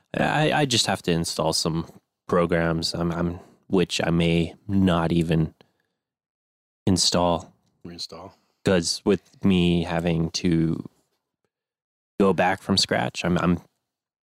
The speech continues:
Speaker 1: thinking more in terms of what, what did I use all the time?
Speaker 2: Right.
Speaker 1: And so I'm, I'm just gonna install what it was I used. And,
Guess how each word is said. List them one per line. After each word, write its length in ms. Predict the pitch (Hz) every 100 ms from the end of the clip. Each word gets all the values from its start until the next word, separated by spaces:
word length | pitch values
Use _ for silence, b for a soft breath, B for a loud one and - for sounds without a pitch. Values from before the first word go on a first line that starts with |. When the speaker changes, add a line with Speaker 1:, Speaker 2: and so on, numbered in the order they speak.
| _ _ _ -
Speaker 1:
thinking 340 | 107 90 92 90
more 360 | 87 87 85
in 160 | 85 82
terms 280 | 92 85 85
of 160 | 80
what, 440 | 95 98 101 92 - _ _ _ _ _ _ _ _ _ - - -
what 680 | 104 104 104 113 107 - - -
did 220 | 101 92
I 100 | 87
use 480 | 85 85 85 78 78
all 140 | 78
the 100 | -
time? 320 | - - 80 - _ _ _ _ _ _ _ _ -
Speaker 2:
Right. 240 | 87 82 b b b _ -
Speaker 1:
And 160 | 87
so 320 | - 82 80 76
I'm, 260 | 85 80 78
I'm 160 | 85 85
just 220 | 90 -
gonna 180 | 85 80
install 640 | 80 80 - 76 76 - -
what 280 | 85 82 -
it 80 | 78
was 220 | 76 -
I 100 | 78
used. 440 | 80 78 76 -
And, 220 | 78 76